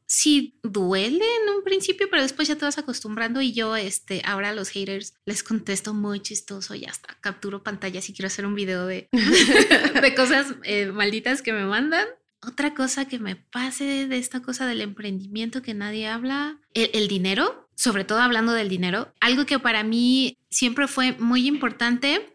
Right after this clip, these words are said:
es que mientras yo estaba en esta cuestión del trabajo de mis sueños y el de la realidad,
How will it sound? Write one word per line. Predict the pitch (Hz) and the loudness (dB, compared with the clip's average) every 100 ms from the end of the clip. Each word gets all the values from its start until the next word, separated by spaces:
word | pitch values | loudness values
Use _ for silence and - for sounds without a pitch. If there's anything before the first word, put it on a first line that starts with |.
| _ | _
es | 233 240 - | -4 -2 0
que | 269 262 269 277 277 254 | 2 2 2 2 0 2
mientras | 247 220 214 220 | 2 2 0 -2
yo | |
estaba | 233 240 240 | 0 0 0
en | |
esta | 226 - 240 | -2 -4 -6
cuestión | 202 208 196 | -6 -6 -4
del | 196 190 175 190 | -2 -4 -4 -4
trabajo | 202 208 226 247 | -2 -2 -2 -4
de | 220 | -4
mis | 196 | -4
sueños | 214 202 196 | -4 -4 -4
y | 185 | -4
el | |
de | 180 | -4
la | 180 | -4
realidad, | 185 185 185 247 | -4 -2 -2 -4